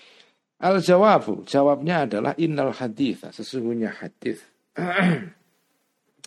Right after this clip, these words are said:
Al-awwala yang pertama, yaitu tadi itu, wahai Adam. Yaitu setiap seribu keturunan Nabi Adam, sembilan ratus sembilan puluh sembilan diantaranya itu menjadi duta neraka. Nah,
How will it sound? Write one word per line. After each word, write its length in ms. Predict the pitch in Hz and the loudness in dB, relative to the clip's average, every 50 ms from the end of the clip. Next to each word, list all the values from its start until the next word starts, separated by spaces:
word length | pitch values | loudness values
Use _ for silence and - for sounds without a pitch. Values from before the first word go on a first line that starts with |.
| - - - 117 | -12 -6 -4 -2
Al-awwala 600 | 110 107 - 135 139 131 120 117 113 113 110 107 | -2 -2 0 0 0 0 2 0 0 0 0 -2
yang 160 | 104 98 92 | -2 -4 -6
pertama, 480 | - 95 90 - 123 127 120 110 92 | -8 -10 -8 -6 -4 -4 -4 -4 -4
yaitu 400 | 90 85 80 82 87 82 - 98 | -4 -4 -6 -6 -8 -8 -10 -10
tadi 320 | 82 95 90 - 107 107 110 | -10 -10 -8 -6 -6 -6 -6
itu, 240 | 107 - 82 80 - | -6 -8 -12 -14 -12
wahai 240 | 87 82 87 95 | -12 -10 -10 -8
Adam. 480 | 87 - 87 87 82 - 95 90 85 - _ _ - - - _ _ _ _ _ _ _ _ _ _ _ _ _ - | -8 -8 -10 -10 -10 -10 -10 -10 -10 -12 _ _ -20 -20 -20 _ _ _ _ _ _ _ _ _ _ _ _ _ -10
Yaitu 400 | 95 92 92 - 117 104 101 - | -8 -8 -6 -6 -8 -10 -10 -10
setiap 720 | - - 123 113 - _ - - 117 113 117 117 113 113 - | -10 -8 -8 -8 -8 _ -8 -4 -2 0 0 0 0 -2 -6
seribu 720 | - 120 104 113 117 107 - - - 110 104 101 101 98 - - - _ _ | -10 -8 -6 -4 -6 -6 -6 -6 -4 -2 -2 -2 -4 -6 -10 -16 -20 _ _
keturunan 560 | - 117 110 - 117 110 110 110 110 107 104 | -12 -10 -8 -6 -6 -4 -2 -2 -2 -2 -2
Nabi 320 | 104 101 95 98 104 85 | -4 -6 -6 -6 -8 -8
Adam, 480 | 85 82 78 92 110 131 131 127 107 - _ - | -8 -8 -10 -8 -10 -10 -10 -12 -16 -20 _ -16
sembilan 560 | - - 113 107 104 110 113 120 120 117 110 | -12 -12 -10 -6 -4 -2 -2 -2 -2 -4 -6
ratus 480 | 101 143 151 - - 139 120 - - | -6 -6 -8 -8 -8 -10 -10 -10 -10
sembilan 320 | 117 113 104 107 107 104 104 | -8 -6 -4 -4 -4 -4 -4
puluh 240 | 92 104 101 101 98 | -6 -8 -8 -8 -8
sembilan 480 | - 98 98 110 143 151 139 120 104 | -10 -10 -10 -8 -6 -6 -6 -6 -8
diantaranya 640 | - 95 82 98 98 87 92 90 87 87 90 87 87 | -8 -8 -8 -10 -10 -10 -8 -8 -8 -8 -8 -10 -10
itu 160 | 98 - 139 | -12 -12 -14
menjadi 280 | 127 123 110 107 110 107 - | -14 -14 -12 -12 -14 -16 -14
duta 400 | - 98 95 - - 107 101 98 | -14 -14 -14 -10 -6 -6 -6 -4
neraka. 480 | 98 - 101 98 98 - - - - - - _ _ _ _ _ _ _ _ _ _ _ _ _ _ _ _ _ _ _ _ _ _ _ _ _ _ _ _ | -6 -6 -6 -8 -8 -10 -14 -20 -20 -20 -20 _ _ _ _ _ _ _ _ _ _ _ _ _ _ _ _ _ _ _ _ _ _ _ _ _ _ _ _
Nah, 240 | - 87 82 - | -18 -16 -16 -16